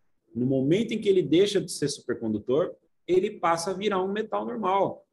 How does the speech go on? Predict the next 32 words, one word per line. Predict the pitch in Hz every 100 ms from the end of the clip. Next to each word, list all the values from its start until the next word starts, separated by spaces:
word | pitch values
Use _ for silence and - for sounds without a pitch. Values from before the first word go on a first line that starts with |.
| _ _ _ _ _ _
conduzindo | _ 160 160 156 123 120 127
uma | 139
corrente | 135 156 135 123 -
de | 143
cento | - 202 -
e |
setenta | 123 131 165
amperes. | 175 160 156 127
Eu | 139
tenho | - 135 156
o |
quê? | -
Eu | 101
tenho | - 101
efeito | 95 101 - 156
Joule. | 175 156 110 92 _ _ _ _
Imediatamente, | 185 254 240 165 160 156 113 117 175 156
esse | - 127
magneto | 123 123 123 123
esquenta. | 175 - 143 104 90 90 _ _ _ _ _
Se | - -
ele | 202
esquenta, | 175 - 165 196 196 127 92 _ _ _ -
ele | 107 104
esquenta | - - 123 147
o |
banho | 117 135 175 165
de | 120
hélio | 113 98 98
que | -
tá | - 98
envolto. | 98 90 82 -